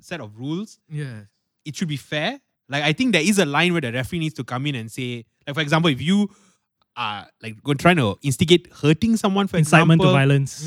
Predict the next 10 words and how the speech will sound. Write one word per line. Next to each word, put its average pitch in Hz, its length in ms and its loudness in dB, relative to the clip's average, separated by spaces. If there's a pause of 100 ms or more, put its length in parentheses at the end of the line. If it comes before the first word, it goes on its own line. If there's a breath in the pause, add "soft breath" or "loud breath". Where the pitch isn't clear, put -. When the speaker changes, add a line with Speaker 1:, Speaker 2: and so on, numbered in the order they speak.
Speaker 2:
Mm. 151 120 -10
Speaker 1:
in, 135 200 -6
you 147 140 2
know, 175 260 6
then, 170 280 2
okay, 131 220 -6
that's 139 220 -8
a 139 60 -10
line. 117 420 -8 (380)
But 170 120 -2